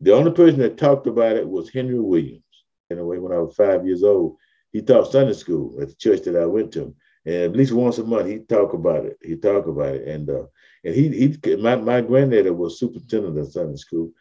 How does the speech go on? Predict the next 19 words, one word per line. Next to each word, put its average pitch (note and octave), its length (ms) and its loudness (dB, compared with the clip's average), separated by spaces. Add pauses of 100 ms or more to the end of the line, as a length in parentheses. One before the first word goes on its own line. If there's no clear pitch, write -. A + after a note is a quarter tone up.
(260)
and E2+ 120 -6
he'd C3+ 160 2
wanna A#2+ 280 2
get G#2+ 200 2
up A2+ 160 2
and E2 140 -8
talk G#2+ 300 2
about F#2 320 -2
it E2 120 -8
in D#2+ 180 -6
church, G2+ 340 0
and F2 100 -6
they E2 80 2
would D#2 140 -4
shut G#2 260 2
him - 240 -4
up. - 160 -6 (380)
But G2 120 6
in F#2 220 4